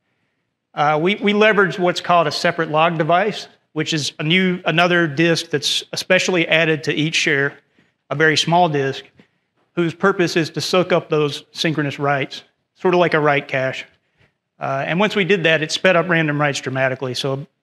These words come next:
somewhere around the seventy to eighty percent improvement in some cases,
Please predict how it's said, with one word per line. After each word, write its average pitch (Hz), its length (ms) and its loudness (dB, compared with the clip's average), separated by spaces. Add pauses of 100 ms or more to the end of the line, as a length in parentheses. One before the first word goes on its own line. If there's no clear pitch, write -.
(260)
somewhere 190 340 2
around 180 160 4
the 160 80 2
seventy 165 460 0
to 147 120 -2
eighty 151 220 0
percent 151 320 -4
improvement 151 560 -4 (100)
in 147 200 -8
some 151 240 -4
cases, 156 480 -4